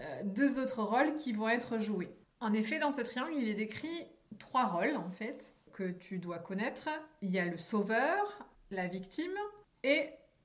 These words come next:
le persécuteur, ou aussi appelé le bourreau. C'est un petit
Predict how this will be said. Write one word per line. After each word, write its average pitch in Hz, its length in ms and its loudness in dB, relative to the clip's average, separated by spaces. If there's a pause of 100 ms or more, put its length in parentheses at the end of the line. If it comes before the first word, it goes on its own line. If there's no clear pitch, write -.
le 226 180 2
persécuteur, 220 840 -4
ou 190 140 0
aussi 185 240 -2
appelé 185 260 -2
le 196 100 0
bourreau. 175 500 -6
C'est 220 180 -10
un 160 60 -12
petit - 200 -16